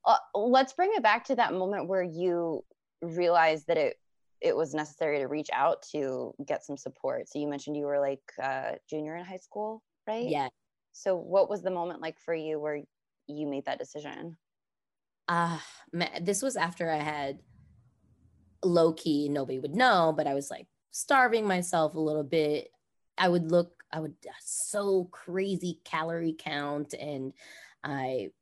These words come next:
Speaker 2: would run uphill in the heat. Really not safe things to <laughs> do to yourself just to try and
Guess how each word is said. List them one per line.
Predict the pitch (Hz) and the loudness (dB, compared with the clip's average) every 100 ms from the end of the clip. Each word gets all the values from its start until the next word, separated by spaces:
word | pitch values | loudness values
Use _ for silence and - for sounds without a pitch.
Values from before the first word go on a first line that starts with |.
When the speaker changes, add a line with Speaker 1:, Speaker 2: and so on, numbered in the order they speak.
| _ _ _ - | _ _ _ -6
Speaker 2:
would | 214 208 190 175 | 0 4 6 4
run | 156 170 170 | 2 2 4
uphill | 165 175 175 175 170 156 151 | 4 2 0 0 2 4 2
in | 147 151 | 0 -2
the | 147 | -4
heat. | 147 - 185 160 147 - - _ _ _ - _ | -6 -6 -2 -2 -2 -10 -18 _ _ _ -20 _
Really | 220 196 302 381 294 202 | -4 6 8 10 8 6
not | 175 160 180 160 - - | 4 6 6 4 0 -8
safe | - 165 165 156 - _ _ - | -4 0 0 -2 -8 _ _ -2
things | 170 156 - | 0 0 -2
to | |
<laughs> | 156 | -4
do | 220 | 0
to | |
yourself | 208 190 190 185 175 185 - - _ | 6 6 6 6 4 2 -6 -20 _
just | 185 185 - - | -4 -4 -6 -2
to | - 156 143 143 | 2 4 2 -4
try | - 185 156 | 0 4 4
and | 156 151 | 4 0